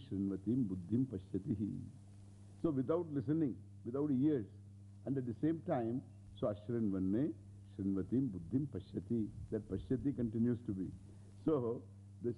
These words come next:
Shrinvanne iti is only with reference to Vishaya Beda. Therefore, here also the Shabda Beda is there. Really speaking, all of them are nothing but illumination of Chaitanya, all these objects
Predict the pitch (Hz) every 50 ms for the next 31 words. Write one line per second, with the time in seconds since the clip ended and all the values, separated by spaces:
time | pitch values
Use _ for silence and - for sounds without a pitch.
0 | - 120 110 113 131 151 160 160 160 160 170 165 165 - 143 131 - 160 156 139
1 | 123 123 127 135 151 165 160 151 139 101 123 120 117 104 101 135 135 139 139 -
2 | - - 160 135 98 - - - - - - - - 101 - 98 107 113 - 151
3 | 151 160 165 143 131 139 139 147 143 156 147 127 - - - - - - - -
4 | - 123 127 107 - 127 135 139 139 135 - - 131 131 123 123 131 131 - -
5 | 151 139 120 - - - - - - - - - - - 123 110 113 139 127 123
6 | 123 120 117 123 120 117 110 101 87 90 101 92 76 - - - - - - -
7 | - - - 82 104 120 131 143 151 156 147 - - 135 131 135 - 156 117 95
8 | 87 - - - - - - - - - - 101 117 139 156 151 135 123 131 147
9 | 151 156 156 - - 120 120 117 110 107 107 107 - 131 131 127 135 127 - -
10 | 107 110 120 123 123 120 117 110 104 101 - - 110 87 - - - - - -
11 | - - - 110 123 - - - - 107 104 104 107 110 107 107 110 110 104 -
12 | - - - - - - - - 104 117 110 104 120 123 113 - - 104 101 87
13 | 90 90 104 98 - -